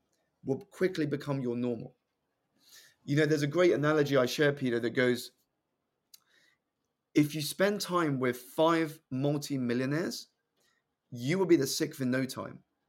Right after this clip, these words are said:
If you spend time with five of your most successful friends, you'll be the sixth in no time. And if you spend time around five of the healthiest friends you know, you will be the sixth in no time. That is the power of environment.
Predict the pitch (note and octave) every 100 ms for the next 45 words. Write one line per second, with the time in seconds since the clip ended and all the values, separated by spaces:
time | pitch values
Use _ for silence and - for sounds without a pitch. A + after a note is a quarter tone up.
0 | _ _ _ _ _ _ C#3 C3+ D3 C#3+
1 | E3 E3 D3+ D3+ D3 C3+ B2 - D3 D#3+
2 | D3 B2+ B2+ B2+ C3+ - A#2+ - B2+ -
3 | A#2 - B2+ D3+ G3 - _ _ _ _
4 | - C3+ D3 D3+ C#3 - D3 - C3 B2+
5 | B2+ G#2+ G2+ G2 _ _ _ _ _ -
6 | C#3 D3 C#3+ C3+ - D#3 D#3+ D#3 D3 D3+
7 | B2+ B2 A#2+ - - C#3 C#3+ C3+ B2 -
8 | A2+ A2+ - _ _ - D#3 D3+ D3+ C#3
9 | C#3 C3+ C#3 B2+ A#2 A#2+ D3+ A#3 - _
10 | _ _ _ - B2 D3 C#3 C3+ B2 -
11 | C#3 - A#2 A#2+ A#2+ - G2 F#2 F#2 _
12 | _ _ _ - C3 C#3 D#3 D3+ C3 -
13 | C#3 C3 A#2 B2 A2+ G#2+ A2 A2+ G#2 G2